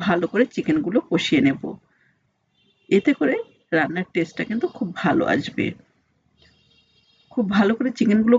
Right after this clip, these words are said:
কষিয়ে নিতে হবে। চিকেনগুলো কষাতে কষাতে যখন চিকেন থেকে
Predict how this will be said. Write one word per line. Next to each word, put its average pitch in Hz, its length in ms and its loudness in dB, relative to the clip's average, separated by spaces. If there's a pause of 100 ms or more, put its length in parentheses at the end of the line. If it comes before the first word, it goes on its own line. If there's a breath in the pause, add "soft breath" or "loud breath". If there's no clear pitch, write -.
কষিয়ে 302 340 6
নিতে 330 260 4
হবে। 214 240 0 (680 soft breath)
চিকেনগুলো 277 460 2 (240)
কষাতে 254 360 -6
কষাতে 285 300 0 (100)
যখন 190 220 -4 (260)
চিকেন 269 340 2
থেকে 302 160 -2